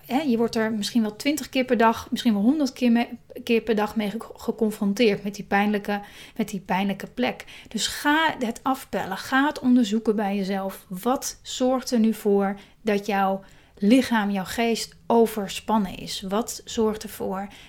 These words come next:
dat je opgebrand raakt? Wat is er eigenlijk precies opgebrand? Wat, wat is er opgebrand? En dat dat heel vaak te maken heeft met, eh,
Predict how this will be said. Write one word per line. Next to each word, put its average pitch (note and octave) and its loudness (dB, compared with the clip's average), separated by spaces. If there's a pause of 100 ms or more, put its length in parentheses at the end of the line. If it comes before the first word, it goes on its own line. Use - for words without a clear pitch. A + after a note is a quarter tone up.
dat G3+ -4
je G3+ -2 (420)
opgebrand F#3+ -2
raakt? - -12 (180)
Wat D4+ 0
is A3 0
er G3+ -4
eigenlijk F#3 -8
precies - -10 (100)
opgebrand? - -6 (180)
Wat, - -6 (160)
wat A3+ -2
is C#4+ -6
er C4 0
opgebrand? G3 -8 (1040)
En C4 4 (1500)
dat B3 8
dat C4+ 4
heel C4+ 8
vaak C#4+ 4
te B3 4
maken B3+ 8
heeft A#3 6
met, A3+ 4 (100)
eh, A3 -2